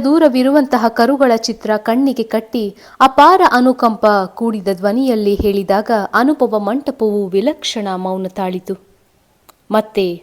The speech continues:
ಅವರು ಹೇಳಿದರು, "ಗೋಪಾಲಕರೇ, ತಾಯಿಯ ನೆನಪು, ಹೊಟ್ಟೆಯ ಹಸಿವು, ಈ ಎರಡರಲ್ಲಿ ತೊಳಲಾಡುವ ಕಂದಮ್ಮಗಳು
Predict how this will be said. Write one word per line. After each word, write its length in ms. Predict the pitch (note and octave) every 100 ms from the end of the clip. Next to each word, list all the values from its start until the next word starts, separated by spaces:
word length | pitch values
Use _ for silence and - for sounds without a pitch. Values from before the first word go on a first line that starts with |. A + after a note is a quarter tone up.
| -
ಅವರು 260 | F3+ F#3
ಹೇಳಿದರು, 500 | F3+ F#3+ F#3 F3+ G3 - _ _ _ _ _ _ _ _ _ -
"ಗೋಪಾಲಕರೇ, 880 | B3+ D#4+ C#4+ A3 F3 - F#3+ A3+ - _ _ _ _ _ _
ತಾಯಿಯ 380 | A3+ G3+ F#3+ F3+
ನೆನಪು, 520 | F3+ F#3 G3 A3+ A3+ _ _ _ _ _ _
ಹೊಟ್ಟೆಯ 440 | - B3+ A#3+ G#3
ಹಸಿವು, 640 | F#3+ F#3+ - A#3+ A#3 A3 G#3 _ _
ಈ 220 | B3 A#3+
ಎರಡರಲ್ಲಿ 680 | G3+ F3+ G3+ C4+ C4 B3+ A#3
ತೊಳಲಾಡುವ 760 | A3 A3+ G3+ G#3 F#3 A#3 C#4 C4
ಕಂದಮ್ಮಗಳು 920 | B3 F#3 F3 G#3 G#3 F3+ F#3+ F#3 E3